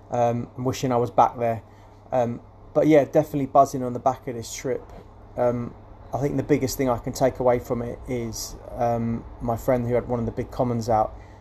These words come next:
uh, had it on the bait that I gave him. So that's really encouraging to know that, you know, that they're clearly feeding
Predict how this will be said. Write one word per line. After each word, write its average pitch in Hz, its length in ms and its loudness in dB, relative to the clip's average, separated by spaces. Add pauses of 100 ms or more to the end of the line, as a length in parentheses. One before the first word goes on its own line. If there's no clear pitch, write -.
(280)
uh, 117 280 -2
had 143 200 2
it 127 60 0
on 117 100 -2
the 113 60 -4
bait 131 260 4
that - 100 -2
I 117 80 -2
gave 123 320 0
him. 117 220 -6 (580)
So 123 380 0
that's 123 240 -6
really 131 200 2
encouraging 120 520 0
to 131 140 -6
know 123 200 0
that, 123 200 -8
you 127 80 -4
know, 117 100 -4
that 113 160 -10
they're 123 140 -2
clearly 120 340 -2
feeding 120 560 -4